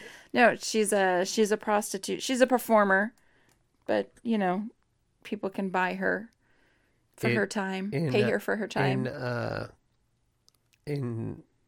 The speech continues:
Speaker 2: France?
Speaker 1: I'm assuming so, yeah.
Speaker 2: And is it Nicole Kidman?
Speaker 1: It is,
Speaker 2: Okay.
Speaker 1: yes. And he falls in love with her, and he's broke. He's just, he's there.
Speaker 2: So he can't even afford her?
Speaker 1: No, he wouldn't be able to afford her. But he sneaks in.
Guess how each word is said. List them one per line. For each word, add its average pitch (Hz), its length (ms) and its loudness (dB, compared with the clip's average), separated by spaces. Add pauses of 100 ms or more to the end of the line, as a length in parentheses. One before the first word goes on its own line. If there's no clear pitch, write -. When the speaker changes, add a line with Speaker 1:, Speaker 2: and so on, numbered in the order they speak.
(220)
Speaker 2:
France? 131 640 -2 (500)
Speaker 1:
I'm 202 60 -14
assuming 196 400 -12
so, 175 360 -8
yeah. 190 260 -10 (140)
Speaker 2:
And 117 480 -2 (560)
is 131 200 -4
it 110 100 -2
Nicole 113 300 0
Kidman? 135 440 0
Speaker 1:
It 202 100 4
is, 190 440 2
Speaker 2:
Okay. 117 240 -4
Speaker 1:
yes. 120 240 -2
And 214 120 -2
he 208 80 0
falls 202 280 2
in 220 80 -2
love 196 120 0
with 190 100 -2
her, 175 100 0
and 180 100 -2
he's 180 220 -4
broke. 170 460 4 (100)
He's 202 260 -6
just, - 460 -6
he's 185 260 -8
there. 180 540 4 (580)
Speaker 2:
So - 180 2
he 131 120 6
can't 135 220 4
even 110 160 2
afford 160 320 2
her? 107 120 -6
Speaker 1:
No, - 320 -2
he 214 120 0
wouldn't 185 180 2
be 180 60 0
able 165 120 -2
to 170 80 -2
afford - 320 -6
her. 69 180 -8
But 185 100 -2
he 190 40 -4
sneaks 214 380 -2
in. 185 340 0